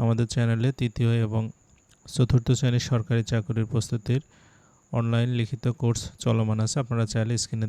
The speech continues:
দেখানো নম্বরে আমাদের সঙ্গে যোগাযোগ করতে পারেন। আমাদের স্বাস্থ্য সহকারী নিয়োগ পরীক্ষার একটা অনলাইন কোর্স চলছে, আপনারা সেখানেও চাইলে অন্তর্ভুক্ত হতে পারেন।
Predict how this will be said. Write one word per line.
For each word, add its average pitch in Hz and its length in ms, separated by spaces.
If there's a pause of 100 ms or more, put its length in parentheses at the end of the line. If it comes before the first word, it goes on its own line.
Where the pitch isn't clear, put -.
দেখানো 113 320
নম্বরে 110 320
আমাদের 113 260
সঙ্গে 110 300
যোগাযোগ 107 360
করতে 107 280
পারেন। 113 200 (2250)
আমাদের 131 300
স্বাস্থ্য 143 320 (100)
সহকারী 143 420
নিয়োগ 123 160 (100)
পরীক্ষার 123 440
একটা - 200
অনলাইন 120 320 (140)
কোর্স 120 220 (420)
চলছে, 117 300 (100)
আপনারা 127 320
সেখানেও 117 420
চাইলে 117 280
অন্তর্ভুক্ত 113 460 (640)
হতে 123 240
পারেন। 110 200